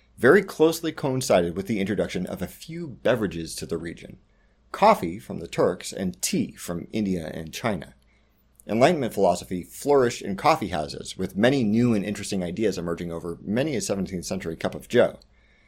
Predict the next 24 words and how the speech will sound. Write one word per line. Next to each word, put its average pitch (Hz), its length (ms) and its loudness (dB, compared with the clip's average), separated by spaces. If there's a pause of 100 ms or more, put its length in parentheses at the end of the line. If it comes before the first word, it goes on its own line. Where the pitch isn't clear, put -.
(180)
Because 165 280 0
they 147 140 -2
didn't 127 360 -2
yet 120 220 4
know 110 180 2
how 104 120 -2
to 90 80 -2
purify 98 520 -4
water, 92 540 2 (340)
before 185 300 2
the 170 100 0
introduction 117 580 -2
of 87 200 -8
these 95 260 -2
newfangled 90 560 -2
drinks, 139 400 0 (260)
Europeans 156 560 2
tended 175 320 -2
to 175 60 -2
consume 135 560 0 (100)
other 180 280 6
processed - 500 -4
beverages, - 560 -8 (640)
primarily 175 720 2